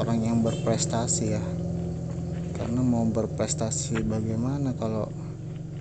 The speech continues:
sehariannya aja sudah kerjanya berat ya, mau ngerjain apa ya susah. Untuk bidang akademik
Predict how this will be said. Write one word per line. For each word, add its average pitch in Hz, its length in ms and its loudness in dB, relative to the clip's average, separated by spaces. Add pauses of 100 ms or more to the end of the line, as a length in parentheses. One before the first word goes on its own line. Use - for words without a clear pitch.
(500)
sehariannya 117 880 0
aja 135 80 -2
sudah 113 400 -2 (2250)
kerjanya 117 480 0
berat 120 400 0
ya, 110 160 -4 (240)
mau 107 320 -4
ngerjain 107 480 -4
apa 123 480 -6 (640)
ya 113 320 -6
susah. 120 560 -4 (1900)
Untuk 120 320 0
bidang 113 480 2
akademik 113 480 0